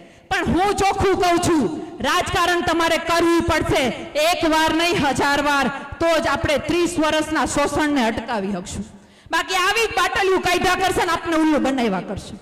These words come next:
એટલે આપણે તાલુકા જિલ્લામાં એને પાડી દેવાના છે, સંકલ્પ લઈને જવાનું છે. તો લ્યો છો ને સંકલ્પ?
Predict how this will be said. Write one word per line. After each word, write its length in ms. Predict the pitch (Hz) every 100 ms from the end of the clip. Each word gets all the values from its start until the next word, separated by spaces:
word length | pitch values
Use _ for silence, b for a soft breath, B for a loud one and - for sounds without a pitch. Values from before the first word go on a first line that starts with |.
| - - _ b b b -
એટલે 200 | - 392
આપણે 540 | 392 403 466 466 320 214 - -
તાલુકા 440 | 370 415 403 427
જિલ્લામાં 520 | 294 370 370 381 370
એને 140 | 359 339
પાડી 420 | - 330 381 415
દેવાના 480 | 392 349 339 339 339
છે, 180 | 381
સંકલ્પ 540 | 294 320 320 392 403 403
લઈને 340 | 330 311 285
જવાનું 460 | 240 277 294 294 294
છે. 120 | 320
તો 120 | 311
લ્યો 200 | 311 403
છો 160 | 466 466
ને 120 | 466
સંકલ્પ? 520 | 480 427 - 480 381